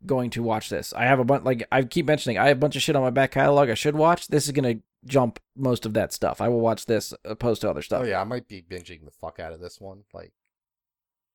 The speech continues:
Speaker 1: <laughs>
Speaker 2: I'm real excited for this now. Um, uh, this is, like, a, this is probably one of the shows that got me into anime.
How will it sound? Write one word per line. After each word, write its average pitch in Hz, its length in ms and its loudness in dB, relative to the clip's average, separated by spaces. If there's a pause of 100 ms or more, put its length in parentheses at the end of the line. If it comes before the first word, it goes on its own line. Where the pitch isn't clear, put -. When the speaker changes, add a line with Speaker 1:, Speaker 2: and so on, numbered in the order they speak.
Speaker 1:
<laughs> - 320 -4
Speaker 2:
I'm 107 200 -8
real 123 260 -2
excited 92 480 -10
for - 140 -20
this 95 240 -12
now. 90 400 -10 (480)
Um, 101 180 -10
uh, 113 80 -12 (140)
this 143 200 -6
is, 139 200 -14
like, 143 120 0
a, 110 180 -4
this 151 200 -6
is 131 60 -8
probably 120 340 -2
one 117 220 -2
of 95 120 -4
the 110 140 -8
shows 95 360 -8
that 90 120 -12
got 82 220 -10
me 98 200 -14
into 101 240 -8
anime. 104 460 -8